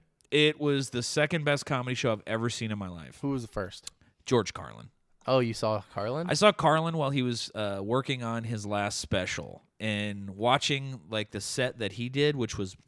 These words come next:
Speaker 1: fucking amazing, and then what the special turned into, like, you were listening to, you're like, "Oh, I remember when he only had, like, this part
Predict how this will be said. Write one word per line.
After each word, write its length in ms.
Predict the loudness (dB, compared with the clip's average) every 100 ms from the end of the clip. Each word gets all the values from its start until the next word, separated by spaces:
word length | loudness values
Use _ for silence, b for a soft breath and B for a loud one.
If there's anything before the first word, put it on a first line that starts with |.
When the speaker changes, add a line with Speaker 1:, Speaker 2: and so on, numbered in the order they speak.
| -4
Speaker 1:
fucking 340 | -4 -4 -10 -10
amazing, 800 | -10 -4 -2 -2 -2 -4 -6 -8 -6
and 120 | -4
then 140 | -2
what 240 | 0 -2 -2 -8
the 140 | -6
special 400 | -2 0 0 -2
turned 240 | -4 -4
into, 320 | -4 -2 -2 -2
like, 240 | -4 -4
you 80 | -4
were 80 | -2
listening 320 | -2 -4 -6
to, 100 | -6
you're 120 | -6
like, 120 | -6 -6
"Oh, 80 |
I 160 | -2 0
remember 360 | 0 -2 -2 -2
when 140 | -2
he 160 | -4 -4
only 200 | -4 -6
had, 200 | -6 -8
like, 160 | -12 0
this 180 | 0 0
part 340 | -6 -6 -10